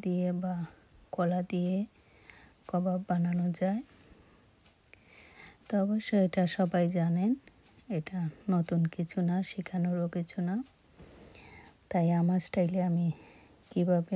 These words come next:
আমি করি, এটা আপনাদের সাথে শেয়ার করতেছি। আপনাদের যদি ভালো লাগে আমার চ্যানেলটা সাবস্ক্রাইব করবেন, শেয়ার করবেন friend and ফ্যামিলির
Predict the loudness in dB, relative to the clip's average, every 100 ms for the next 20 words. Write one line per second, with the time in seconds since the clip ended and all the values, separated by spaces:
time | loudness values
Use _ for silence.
0 | 0 0 0 -2 -2 0 -2 -4 -8 -4
1 | -2 -2 -2 -2 -2 -6 -8 -4 -4 -6
2 | _ _ -20 -20 -20 -20 -20 -20 -20 -20
3 | -20 _ _ _ _ -20 -14 0 2 2
4 | 0 -2 -4 -4 -2 -2 -2 -14 -20 -20
5 | _ _ _ _ _ _ -20 _ _ _
6 | _ _ _ -20 -20 -20 _ -20 _ _
7 | _ -4 -4 2 2 4 2 2 0 0
8 | 2 2 2 2 0 0 0 0 -2 -2
9 | 0 0 -2 -6 -6 -20 -20 -20 -20 -20
10 | -20 -20 -8 -4 -4 -6 -4 -4 -2 -4
11 | 0 0 -2 -2 -4 0 0 0 0 -2
12 | -4 -4 0 0 0 -2 -2 -2 -2